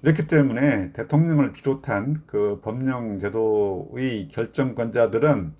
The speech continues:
임금 격차 해소, 소득 불평등과 부의 불평등 완화의 평등 국가 건설을 목표로 도덕적 책임감의 자각과 함께 그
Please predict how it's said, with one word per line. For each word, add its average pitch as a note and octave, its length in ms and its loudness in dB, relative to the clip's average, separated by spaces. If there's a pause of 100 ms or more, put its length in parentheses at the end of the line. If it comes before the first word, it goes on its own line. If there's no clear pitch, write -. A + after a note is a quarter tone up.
(420)
임금 D3 560 2
격차 B2+ 400 -2
해소, A2+ 520 0 (520)
소득 D3+ 320 0
불평등과 B2+ 920 0
부의 B2+ 420 2
불평등 A#2+ 600 -6
완화의 B2+ 1200 2 (480)
평등 F#3 460 0
국가 C#3 400 2
건설을 A#2 580 -2
목표로 G#2 880 0 (1200)
도덕적 D3+ 640 0
책임감의 C#3 580 0
자각과 C#3+ 560 0
함께 A2+ 640 -2 (680)
그 F#2 1000 -6